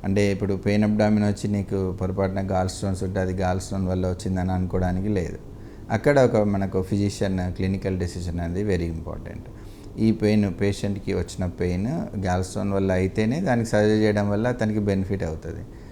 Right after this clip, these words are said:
ఇప్పుడు మనకు పెప్టిక్ అల్సర్ వల్ల గాల్ స్టోన్ పెయిన్ వచ్చి, పెయిన్ వచ్చి దానిలో స-, అనుకోకుండా వాళ్ళకు గాల్ బ్లాడర్‌లో స్టోన్స్ ఉన్నాయనుకోండి,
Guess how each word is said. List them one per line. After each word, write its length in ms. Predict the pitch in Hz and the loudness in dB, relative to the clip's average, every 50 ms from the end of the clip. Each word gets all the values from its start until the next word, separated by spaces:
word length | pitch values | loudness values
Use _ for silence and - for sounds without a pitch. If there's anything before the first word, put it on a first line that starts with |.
| - - - | -16 -16 -12
ఇప్పుడు 220 | - - 107 110 | -6 -2 2 2
మనకు 240 | 107 107 104 101 104 | 4 4 2 2 2
పెప్టిక్ 380 | 101 107 104 104 104 113 110 113 | 2 2 2 2 4 2 4 6
అల్సర్ 300 | 110 107 104 - 110 104 | 6 4 4 4 2 2
వల్ల 280 | 101 101 98 101 101 101 101 95 92 92 90 | 4 4 4 2 2 2 2 2 2 0 0
గాల్ 200 | 92 90 90 90 | 0 0 0 -2
స్టోన్ 240 | 90 - 101 95 92 87 95 | -2 -4 -4 -4 -2 -2 0
పెయిన్ 200 | 90 90 87 90 | 0 0 0 0
వచ్చి, 380 | 87 82 - - - 92 90 | 0 -2 -4 -6 -4 -2 -2
పెయిన్ 320 | 90 - 101 101 104 101 101 | -2 2 2 4 4 4 2
వచ్చి 460 | 95 90 - - - - 95 117 139 | 0 0 -2 -4 -4 -4 -4 -4 -4
దానిలో 600 | 147 123 104 98 98 98 98 95 98 95 95 - - 95 | -2 -2 0 0 2 2 2 0 0 0 0 -2 -4 -6
స-, 120 | - 98 | -2 0
అనుకోకుండా 840 | 98 92 87 85 80 80 90 95 92 - 104 98 101 104 104 101 98 | 0 0 0 -2 -2 -2 -2 -2 0 0 0 0 0 0 0 2 2
వాళ్ళకు 340 | 95 95 90 87 85 - 87 | 2 2 2 0 -2 -2 -4
గాల్ 300 | 85 87 90 90 90 90 | -2 0 0 0 2 2
బ్లాడర్‌లో 420 | 92 92 92 90 90 87 90 87 | 0 0 0 0 0 0 -2 -2
స్టోన్స్ 400 | - - - 92 87 87 - 87 | -4 -4 -4 -4 -2 -2 -4 -4
ఉన్నాయనుకోండి, 640 | 85 87 85 82 82 82 82 - 82 82 - - | -6 -6 -6 -6 -6 -8 -8 -8 -10 -10 -10 -10